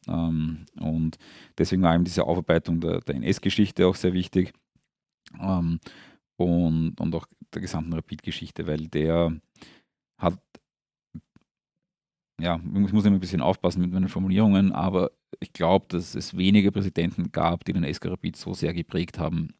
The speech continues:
wie er. Er war es relativ lang, ähm, und, ähm, hat das in einer schwierigen Zeit auch übernommen, ähm, nämlich, ähm, wo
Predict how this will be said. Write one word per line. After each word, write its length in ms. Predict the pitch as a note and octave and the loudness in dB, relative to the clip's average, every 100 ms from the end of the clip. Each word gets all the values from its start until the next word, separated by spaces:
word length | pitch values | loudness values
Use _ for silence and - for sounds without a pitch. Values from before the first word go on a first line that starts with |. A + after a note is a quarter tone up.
| _ - | _ -10
wie 180 | E2 | -6
er. 280 | D#2 E2+ A2 - - - - _ - | 0 2 2 -2 -20 -20 -20 _ -10
Er 140 | F2 | -6
war 140 | F2 | -2
es 140 | E2+ - | -4 -4
relativ 320 | F2 F2 D#2+ | -6 -6 -6
lang, 320 | - F#2 G#2+ - _ _ _ _ _ - - | 0 4 2 0 _ _ _ _ _ -16 -8
ähm, 520 | F2 F2 E2 D#2+ E2 - - - - _ - | -2 -2 -2 -4 -6 -10 -20 -20 -20 _ -2
und, 920 | F2+ F2 F2 F2 E2+ E2 E2 - - | 2 2 4 4 2 0 -4 -12 -14
ähm, 880 | - F2 E2+ F2 F2+ F2 - - - - _ _ _ _ _ - - | -8 -6 -4 -4 -4 -4 -6 -6 -10 -14 _ _ _ _ _ -12 -6
hat 180 | F2 E2+ _ _ _ _ - | -4 -4 _ _ _ _ -12
das 140 | - | -2
in 100 | F#2+ | 2
einer 140 | F#2 F#2 | 2 2
schwierigen 340 | - G2 F2+ | 2 2 2
Zeit 220 | - E2 | 2 4
auch 80 | F2+ | 4
übernommen, 480 | E2+ E2+ D#2+ C2+ - - - | 0 -2 -4 -6 -8 -12 -8
ähm, 440 | E2+ E2+ E2+ E2 | -6 -4 -6 -4
nämlich, 640 | F2 E2+ F2 E2+ F2 - - | -2 0 0 0 -2 -8 -8
ähm, 520 | F2 E2 - F2 - - | -4 -2 -2 -4 -8 -8
wo 460 | F#2 F2 E2+ E2+ | -8 -6 -4 -6